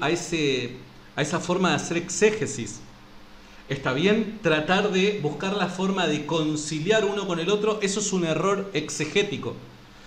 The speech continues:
Más allá de que caigas en contradicciones a la luz de la ciencia,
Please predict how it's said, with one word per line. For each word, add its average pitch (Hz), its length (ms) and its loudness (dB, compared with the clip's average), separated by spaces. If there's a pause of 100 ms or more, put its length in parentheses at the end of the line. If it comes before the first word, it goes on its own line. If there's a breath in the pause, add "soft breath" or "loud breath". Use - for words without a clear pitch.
(120)
Más 247 340 4
allá 233 680 2
de 143 100 -4
que 147 160 -4
caigas 214 420 2
en 151 160 0
contradicciones 147 1000 -2
a 143 80 -2
la 135 120 0
luz 190 200 4
de 196 80 4
la 185 100 2
ciencia, 190 680 -2